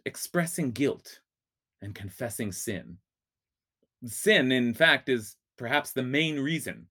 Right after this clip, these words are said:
for bringing an offering to the temple. But while Leviticus mentions these things and offers a kind of solution, it doesn't really spend much time talking about the meaning of sin and the inner experience of the sinner.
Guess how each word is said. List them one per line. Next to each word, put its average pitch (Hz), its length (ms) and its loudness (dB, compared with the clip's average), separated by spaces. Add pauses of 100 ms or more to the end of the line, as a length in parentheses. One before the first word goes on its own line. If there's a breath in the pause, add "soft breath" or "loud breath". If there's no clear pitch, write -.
(140)
for 117 120 -4
bringing 104 400 -2
an 90 80 -4
offering 85 440 -8
to 92 100 -14
the 82 100 -12
temple. - 400 -14 (800)
But 196 180 2 (380)
while 202 340 2
Leviticus 175 500 4
mentions 117 580 -2
these 95 220 -10
things 92 300 -12
and 117 160 -4
offers 123 380 -4
a 107 40 -6
kind 120 300 -4
of 90 80 -8
solution, 127 640 -6 (600)
it 113 100 -20
doesn't 247 220 0
really 285 180 2
spend 208 260 -2
much 180 160 -2
time 165 180 0
talking 165 400 -6
about 117 340 0 (300)
the 113 140 -4
meaning 135 480 0
of 85 100 -8
sin - 360 -12 (580)
and 117 120 -6
the 123 220 -6
inner 180 320 2
experience 107 840 -4
of 87 100 -10
the 95 80 -10
sinner. - 460 -8